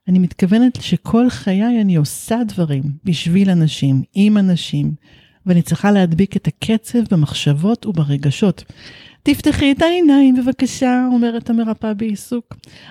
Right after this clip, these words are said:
"את הרי לא רוצה לישון כל היום." כמו שאמרתי, יש לה כוונות טובות. היא רוצה לדעת מה הייתי עושה בעבר.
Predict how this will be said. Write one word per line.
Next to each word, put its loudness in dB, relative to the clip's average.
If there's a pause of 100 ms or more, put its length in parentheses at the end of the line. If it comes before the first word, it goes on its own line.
"את 0
הרי 2
לא 4
רוצה 0
לישון 0 (140)
כל -2
היום." 0 (760)
כמו 0
שאמרתי, 0 (320)
יש 0
לה 0
כוונות -4
טובות. -8 (640)
היא 2
רוצה 0
לדעת -4 (280)
מה 4
הייתי 2
עושה 0
בעבר. 0